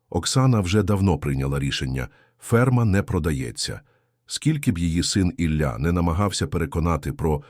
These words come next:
унікальний шанс і сучасні інвестиції, для неї ця земля була не просто ділянкою, це була жива частина її душі. В українських селах так заведено. Земля — це спадок,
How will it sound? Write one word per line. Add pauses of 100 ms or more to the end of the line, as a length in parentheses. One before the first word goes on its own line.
(180)
унікальний
шанс
і
сучасні
інвестиції, (420)
для
неї
ця
земля
була
не
просто
ділянкою, (400)
це
була
жива
частина
її
душі. (640)
В
українських
селах
так
заведено. (340)
Земля —
це
спадок,